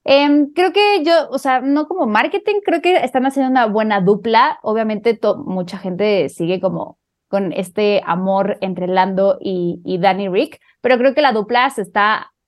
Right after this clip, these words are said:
pues, adaptando de una manera correcta. Creo que, eh, Piastri lo está haciendo muy bien. Creo que es el rookie que lo está haciendo mejor. No sé qué opines. O sea, Logan en segundo lugar y hasta el final de Debris, que yo creo que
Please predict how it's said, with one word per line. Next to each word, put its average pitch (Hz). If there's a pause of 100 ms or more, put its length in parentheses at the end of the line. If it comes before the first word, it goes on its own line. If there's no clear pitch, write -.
pues, 453
adaptando 220
de 208
una 202
manera 180
correcta. 269
Creo 208
que, 196
eh, 175
Piastri 170
lo 196
está 175
haciendo 175
muy 160
bien. 247
Creo 277
que 240
es 262
el 311
rookie 294
que 302
lo 233
está 190
haciendo 214
mejor. 170 (280)
No 190
sé 190
qué 190
opines. 175
O 175
sea, 185
Logan 285
en 240
segundo 214
lugar 208
y 240
hasta 190
el 175
final 190
de 196
Debris, 214
que 208
yo 214 (260)
creo 247
que 320